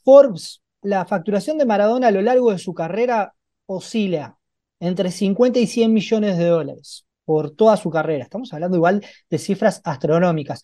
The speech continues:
Todo empieza en el año setenta y seis con el contrato con Argentinos Juniors, donde cobraba doscientos quince dólares mensuales, lo que vendría a representar alrededor de novecientos dólares actuales. En el ochenta y uno firma contrato con Boca por cuatro millones de dólares.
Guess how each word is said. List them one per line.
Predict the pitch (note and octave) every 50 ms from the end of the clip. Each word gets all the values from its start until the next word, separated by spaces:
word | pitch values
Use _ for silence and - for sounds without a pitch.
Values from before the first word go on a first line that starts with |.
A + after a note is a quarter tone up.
| - - _
Todo | - A#3 B3+ B3+
empieza | A#3 B3 A#3+ A3+ C4
en | A3+ G#3+
el | G#3 G#3+
año | A3+ A3+ A3+ G3+
setenta | - G3 F3+ F#3+ F3+ F3+ F#3+ G3
y | G3 F#3
seis | - - C#4 D4+ D#4 D4 - - - _ _ _
con | - F3+ F3 E3+
el | E3+ E3 D#3
contrato | - F3 E3 D#3+ F#3 G3 F#3+ F#3+
con | F3+ F3
Argentinos | F3 D3 D#3+ E3+ E3 F#3+ F3+ F#3 F3+ F3
Juniors, | - C4 C4+ C#4 C4 A3+
donde | F#3+ F3 F3 E3+ D#3
cobraba | E3+ E3 F3+ G3 G3 G3+ F#3+
doscientos | F3+ F3 E3+ - A3 G3 G3 -
quince | - G3 F3+ G3 F#3+
dólares | F#3 F#3 F#3 F3+ F3 F3 F3 - - _ _ _ _ _ _
mensuales, | D#3 D#3 D3+ C#3+ - - C#4+ D4 C4+ A#3 G3 G3 A3 A3 - - _ _ _ _ _ _ _ _ _ _ _ _ -
lo | E3+ E3
que | E3+ E3
vendría | E3 E3 E3 F3+ F#3+ G3 G3 F#3+
a | F3
representar | F3 E3+ E3+ D3+ E3 D#3+ - F#3+ F#3 G3+ G#3
alrededor | F3 D#3+ D3+ - D#3 D#3+ D#3+ E3 F3 F#3 F#3
de | F#3+ F3
novecientos | D#3+ D#3 D#3 D3 - F#3 F3+ F3 F3+
dólares | E3+ F3 F3 E3 D#3+ D#3+ -
actuales. | D3+ C#3+ - B3 C4 C4 A#3 A3+ A3 A3+ - _ _ _ -
En | E3 E3+
el | E3+ E3+
ochenta | E3+ - F#3 E3+ F3+ F#3
y | G#3+
uno | A3+ A3+
firma | G#3 - G3+ G#3 G#3 G3
contrato | G3+ F3 E3+ F3+ F#3+ F#3+ F#3 F#3+ F3+ F3+ F3 F3 E3+ E3+ E3 D#3+ D#3+ D3+ D3 -
con | D#3+ D#3 D#3+
Boca | E3 G#3+ A3+ - A3 G3+ -
por | E3+ D#3 D#3 -
cuatro | - A3+ A#3 A3+ A3 G#3 F#3
millones | F3+ E3 - G3+ G3 G3 F#3+ E3
de | D#3 D#3
dólares. | E3 G#3+ B3+ B3 G#3+ G3 F3+ F3 G3 G3 - - -